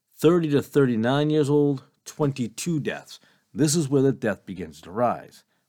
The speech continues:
Previously, uh, twenty-one days ago, it was at twenty-one deaths, and now it's twenty-two. Ages forty to forty-nine, sixty deaths. That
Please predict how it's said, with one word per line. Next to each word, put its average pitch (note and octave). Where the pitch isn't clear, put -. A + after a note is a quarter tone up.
Previously, G#2+
uh, E2
twenty-one F2+
days A#2
ago, F2+
it -
was F#2
at F#2
twenty-one G2+
deaths, E2+
and E2+
now D#2
it's -
twenty-two. D#2+
Ages G#2
forty B2
to G#2+
forty-nine, A#2
sixty -
deaths. -
That G#2+